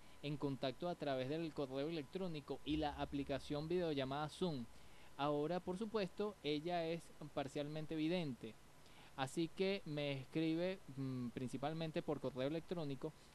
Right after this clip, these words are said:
El correo electrónico es mucho más fácil para mí también porque ya no puedo escribir muy bien, dijo este señor Bank. Es una persona muy interesante,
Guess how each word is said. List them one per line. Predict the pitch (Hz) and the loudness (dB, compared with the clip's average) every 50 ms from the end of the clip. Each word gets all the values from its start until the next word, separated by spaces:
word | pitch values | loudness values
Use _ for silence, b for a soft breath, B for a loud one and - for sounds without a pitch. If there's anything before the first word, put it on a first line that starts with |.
| B | B
El | 139 135 127 - | -2 -2 -2 -2
correo | 120 117 107 113 113 113 | -2 -2 -2 0 -2 0
electrónico | 120 139 143 139 - 143 139 139 143 143 139 151 139 | 0 0 -2 -2 -2 -2 -2 -2 -2 -2 0 0 0
es | 117 | 0
mucho | 123 123 120 - 139 | -2 -2 -4 -4 -2
más | 139 139 139 143 139 - - | -2 -2 -2 -2 -4 -2 0
fácil | - 135 127 - - 156 165 170 B B B B B B B - - | 2 2 2 0 -2 -4 -4 -6 B B B B B B B -4 0
para | 147 147 151 151 160 160 156 | 2 4 4 4 2 2 0
mí | 151 151 151 139 | 0 -2 -2 0
también | - 170 175 180 180 190 190 180 175 180 | 0 0 2 2 4 4 4 4 4 2
porque | 175 - 165 156 156 156 160 - - 175 175 - - 143 | 0 4 4 6 6 6 4 2 0 0 0 -2 -2 0
ya | 143 139 135 | 0 2 2
no | 139 143 143 | 0 -2 -2
puedo | - 151 151 143 139 | 0 2 4 4 4
escribir | 139 139 - 139 131 123 120 113 120 | 4 2 0 0 2 2 4 2 2
muy | 120 120 123 123 120 113 | 2 2 2 2 2 2
bien, | 110 117 123 127 127 120 110 104 101 104 107 | 2 2 4 4 4 4 4 2 0 -2 -4
dijo | 113 110 107 - - 120 120 120 117 117 113 | -6 -8 -8 -6 -4 -2 0 0 0 0 -2
este | 113 - - 123 | -2 -4 -6 -8
señor | - 127 117 110 110 110 107 | -6 -4 -2 -2 -2 -2 0
Bank. | 120 135 143 127 117 - - - - - - - - - - - - - - - - - - - - B B B B B B B B B B - | 0 0 2 2 0 -4 -6 -12 -18 -20 -20 -20 -20 -20 -20 -20 -20 -20 -20 -20 -20 -20 -20 -20 -20 B B B B B B B B B B 2
Es | 135 143 156 156 - - - | 4 4 4 4 2 0 0
una | 175 170 175 170 175 175 175 175 170 170 160 151 139 - | 0 2 4 4 4 4 4 4 4 4 2 2 2 0
persona | 180 120 - - 214 220 | 0 0 2 2 2 4
muy | 202 180 175 170 | 4 4 2 2
interesante, | 170 - 170 160 - - 202 180 151 - 175 175 | 2 2 0 0 0 0 0 0 0 0 -2 -2